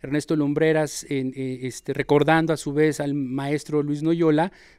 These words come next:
de la primera visita que hace a los siete años, este, con su tío Pascual, me parece.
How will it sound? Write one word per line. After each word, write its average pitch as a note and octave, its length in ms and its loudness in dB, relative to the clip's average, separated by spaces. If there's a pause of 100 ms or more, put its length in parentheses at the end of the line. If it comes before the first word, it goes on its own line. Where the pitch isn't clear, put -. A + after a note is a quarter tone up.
de C#3 80 -6
la C3+ 100 -2
primera D#3 320 -2
visita D3 340 -4
que D3 120 -4
hace C#3+ 160 -4
a - 20 -2
los C3+ 120 -8
siete D3+ 360 -2
años, D#3 480 0 (320)
este, - 320 -10
con C#3 160 -4
su C#3+ 140 -4
tío D3+ 380 0
Pascual, E3+ 520 4
me F3+ 100 0
parece. D#3 540 -2